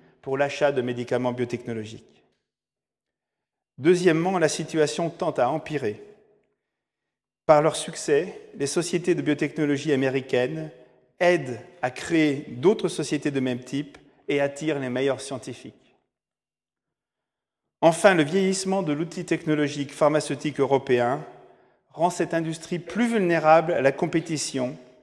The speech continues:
de pays comme l'Inde ou la Chine qui font un énorme effort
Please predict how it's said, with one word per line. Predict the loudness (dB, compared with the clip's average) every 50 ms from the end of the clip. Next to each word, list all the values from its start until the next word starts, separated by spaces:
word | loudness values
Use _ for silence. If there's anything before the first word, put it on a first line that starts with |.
| _ _ _ _ _ _ -6
de | -2 -2
pays | 0 2 2 2 2 0 0
comme | 2 2 2 2 4
l'Inde | 2 2 2 2 2
ou | 2
la | 2 2 2 2
Chine | 0 -4 -4 -4 -4 -4 -4 -4
qui | -6 -8 -6
font | -4 -4 -4
un | -2
énorme | -2 0 0 0 0 0 -2 -6 -10 -12 -10 -6
effort | -6 -6 -4 -2 2 6 8 8 8 6 4 0 -4 -10